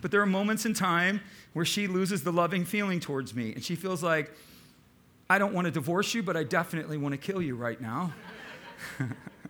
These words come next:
But Jesus, not for one moment, not for one hour, not for one day, ever stops loving me, and he never stops loving you. And his heart for you is to welcome you to himself.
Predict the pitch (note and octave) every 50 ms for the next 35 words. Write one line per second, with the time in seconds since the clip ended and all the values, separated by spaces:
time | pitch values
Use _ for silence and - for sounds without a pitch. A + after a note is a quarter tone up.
0 | - - - _ _ _ - - - - - - - _ D#3 F3+ C#3 D#3 A#3 A#3+
1 | G3+ A#3 D#3+ - G#3+ A3+ A3+ A#3 F3 - G#3 F#3+ G3+ G#3+ G3 F#3 F3+ F#3 G#3 A3
2 | A3 A3 G#3+ G#3+ B3 - - - - - F#3+ G3+ - D#3+ - F#3+ F3 F3+ F#3 F3+
3 | F3+ G3 G3+ G3+ G3+ G3+ F#3+ F3 - - - - F#3 G3 F#3+ - - F#3 F#3 F#3
4 | F3+ F3 E3 F#3 F3+ F3 D#3+ D3 C3 - - - - D#3 F3+ F3 F3 E3 - -
5 | F#3 E3 D#3+ D#3+ - - D3+ D#3 D#3+ C#3+ D#3 C3 B2 B2 A2 G#2 F#2+ - - -
6 | - - D#3+ E3 E3+ E3+ F3 F#3 F#3 F3 G3 F#3+ - - F#3+ F3+ F3+ - - F3
7 | F3 F3 D#3+ E3 E3 E3 E3+ F3+ F3 D3+ B2 G2 F2+ - - - - - - -
8 | - - - - - - - E3 E3+ F#3+ F#3 E3+ - - F3 G#3 A#3 A#3+ A#3+ A#3+
9 | - - F#3 F3 E3 D#3 D#3 D#3+ E3+ C3 - - F3 E3 D3 D#3+ F#3 G3 G#3+ G#3
10 | - F#3+ E3+ E3 D#3 D3 D3+ - G#3+ G3+ E3+ F3+ E3 - - - F#3 F#3 D#3+ C#3
11 | C3 -